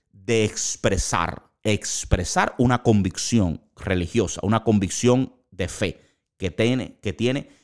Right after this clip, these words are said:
esa persona. ¿Tú entiendes eso, mi hermano? ¿Entiendes lo que está pasando en este mundo?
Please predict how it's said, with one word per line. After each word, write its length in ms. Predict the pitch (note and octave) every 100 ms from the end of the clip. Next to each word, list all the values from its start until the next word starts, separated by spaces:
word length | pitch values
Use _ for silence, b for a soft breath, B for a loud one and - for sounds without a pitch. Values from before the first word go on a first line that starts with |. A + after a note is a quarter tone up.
| b b
esa 220 | A2 - E2
persona. 300 | E2+ F2 E2+
¿Tú 120 | E3+
entiendes 360 | E3+ D#3+ C#3
eso, 480 | D3 C3 C3+ B2 A#2
mi 100 | A2+
hermano? 360 | A#2 C#3 C3+ - _ _ _ _ _ _
¿Entiendes 320 | A#2+ C3+ E3+
lo 60 | D3+
que 60 | C3
está 160 | D#3+
pasando 340 | C#3 B2+ C#3 C3+
en 80 | C3
este 160 | -
mundo? 280 | C#3+ D3